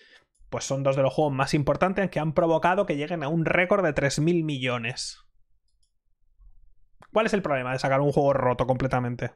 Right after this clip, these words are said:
¿Dónde está el problema? ¿Por qué no van a hacerlo? ¿Por qué no van a hacerlo otra vez?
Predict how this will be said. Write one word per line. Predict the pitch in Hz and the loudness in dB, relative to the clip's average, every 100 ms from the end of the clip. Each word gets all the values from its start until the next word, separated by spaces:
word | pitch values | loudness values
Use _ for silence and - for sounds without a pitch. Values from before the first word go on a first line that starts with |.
| _ | _
¿Dónde | 143 | 0
está | 190 | 2
el | 180 | 0
problema? | 120 123 269 339 - _ _ _ _ _ - | -2 -2 0 -2 -4 _ _ _ _ _ -2
¿Por | 165 165 | 0 2
qué | 254 | 2
no | 285 | 2
van | 240 | 2
a | 190 | 0
hacerlo? | - 139 127 131 - - - _ _ _ _ _ _ _ _ _ _ _ _ _ - - _ - - _ _ - - | -2 -4 -4 -8 -10 -20 -20 _ _ _ _ _ _ _ _ _ _ _ _ _ -20 -20 _ -20 -20 _ _ -20 -2
¿Por | 160 | 0
qué | 175 | 2
no | 240 | 2
van | 247 | 2
a | 208 | 0
hacerlo | - 131 127 | 0 0 2
otra | 131 | 2
vez? | 120 120 - | 0 -2 -10